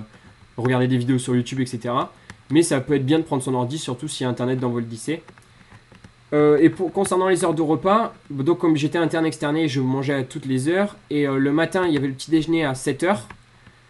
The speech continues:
euh, de sept à huit heures. Euh, ensuite, le repas du midi, c'était de onze heures trente à treize heures trente. Et le repas du soir, c'était de six heures trente à sept heures trente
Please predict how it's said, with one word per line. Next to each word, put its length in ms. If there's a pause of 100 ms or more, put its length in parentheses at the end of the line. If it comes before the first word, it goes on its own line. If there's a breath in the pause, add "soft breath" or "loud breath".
(360 soft breath)
euh, 260
de 120
sept 240
à 20
huit 240
heures. 380 (180)
Euh, 300
ensuite, 340
le 80
repas 240
du 80
midi, 260
c'était 280
de 80
onze 240
heures 80
trente 260
à 80
treize 260
heures 100
trente. 380 (440 loud breath)
Et 60
le 60
repas 220
du 80
soir, 260
c'était 220
de 80
six 220
heures 100
trente 300
à 320
sept 480
heures 280
trente 380